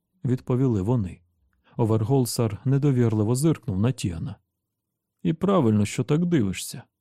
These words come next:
подумав фермер, "бо я вже по горло ситий боягузливим здоровим глуздом". Так, ситий. "Вейн Оверголсар розумна й успішна людина", мовив Тіан.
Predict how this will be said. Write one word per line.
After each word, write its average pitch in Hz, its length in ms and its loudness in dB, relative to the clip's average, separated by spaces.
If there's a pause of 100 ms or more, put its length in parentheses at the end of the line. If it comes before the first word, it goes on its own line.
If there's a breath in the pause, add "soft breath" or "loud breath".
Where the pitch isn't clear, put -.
подумав 110 400 0
фермер, - 540 -6 (460)
"бо 160 180 2
я 156 120 4
вже 147 200 2
по 170 180 0
горло 117 360 2
ситий 117 420 0
боягузливим 127 720 0
здоровим 135 500 2
глуздом". 139 580 0 (720)
Так, 117 500 -6 (100)
ситий. - 640 -4 (960)
"Вейн 202 400 4
Оверголсар 185 920 2
розумна 185 560 4
й 190 60 4
успішна 196 540 0
людина", 120 520 0 (220)
мовив 127 340 0
Тіан. - 400 -6